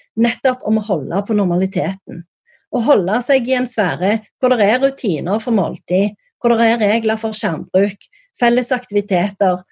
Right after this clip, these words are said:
og alt det som er familien. Det er dette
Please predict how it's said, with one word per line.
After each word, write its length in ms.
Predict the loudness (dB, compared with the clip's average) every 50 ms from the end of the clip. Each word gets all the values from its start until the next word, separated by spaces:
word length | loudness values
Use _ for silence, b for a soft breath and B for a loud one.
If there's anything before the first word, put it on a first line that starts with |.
| _ _
og 240 | -4 -2 -2 0 0
alt 240 | 0 -2 -2 -4 -6 -4
det 140 | -2 0 0 0 -2 -6 _
som 160 | -4 -4 -2 -2 -2
er 160 | -2 -2 -2
familien. 600 | -2 -2 -2 0 0 0 0 0 0 -2 -4 -8 -16 _ _ _ _ _ _ _ _ _ b b b b b b b b b b -2
Det 140 | -2 2
er 20 | 2
dette 460 | 2 2 2 0 -6 _ 0 2 2